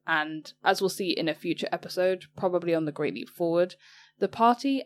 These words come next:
and especially Mao, were actually aiming for the formation of cooperatives and then communes, rather than small-scale family farming. But rather ironically, after Mao's death,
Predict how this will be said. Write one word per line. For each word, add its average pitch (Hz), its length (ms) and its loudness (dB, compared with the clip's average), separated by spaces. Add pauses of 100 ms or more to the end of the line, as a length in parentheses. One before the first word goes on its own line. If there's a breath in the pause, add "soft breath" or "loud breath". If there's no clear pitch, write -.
and 165 340 0
especially 156 520 -6
Mao, 147 520 -2
were 165 200 0
actually 208 440 -2
aiming 165 360 -4
for 165 120 -2
the 147 100 -2
formation 151 580 -4
of - 240 -8
cooperatives 170 720 -4 (140)
and 151 400 -4
then 135 280 -2
communes, 147 640 -4 (300 soft breath)
rather 175 340 6
than 156 220 -4
small-scale 147 800 -6
family 135 420 -10
farming. - 580 -8 (680)
But 170 280 6 (280)
rather 220 280 6
ironically, 214 720 2 (100)
after 160 320 -2
Mao's 143 320 -2
death, 151 400 2